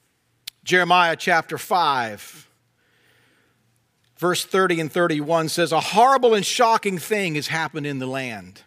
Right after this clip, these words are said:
The prophets prophesy lies and priests rule by their own authority,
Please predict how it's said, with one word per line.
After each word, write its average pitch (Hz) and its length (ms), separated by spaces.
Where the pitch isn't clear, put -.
The 135 80
prophets 226 480
prophesy 202 500
lies 175 720
and 143 120
priests 202 400
rule 170 200
by 160 180
their 151 160
own 151 140
authority, 143 640